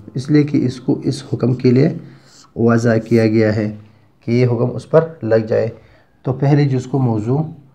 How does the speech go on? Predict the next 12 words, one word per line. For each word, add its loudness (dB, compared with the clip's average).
और 4
जो 0
चीज़ 0
साबित 2
की 0
जाती 0
है, -2
उसको -6
महमूल -2
कहते -6
हैं। -6
महमूल, -8